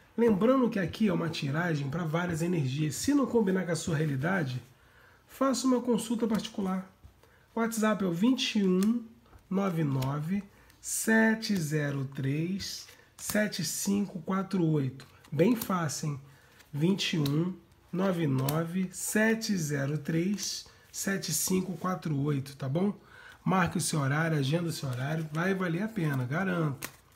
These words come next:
Pelo menos todo mundo gosta bastante, tá? E agora é o nosso tema, tá?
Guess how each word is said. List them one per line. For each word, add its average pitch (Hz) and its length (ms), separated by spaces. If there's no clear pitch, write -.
Pelo 135 140
menos 180 260
todo 233 500
mundo 202 300
gosta 180 400
bastante, 151 760
tá? 214 220
E 302 240
agora 214 480
é 240 40
o 240 80
nosso 226 280
tema, 190 380
tá? 170 200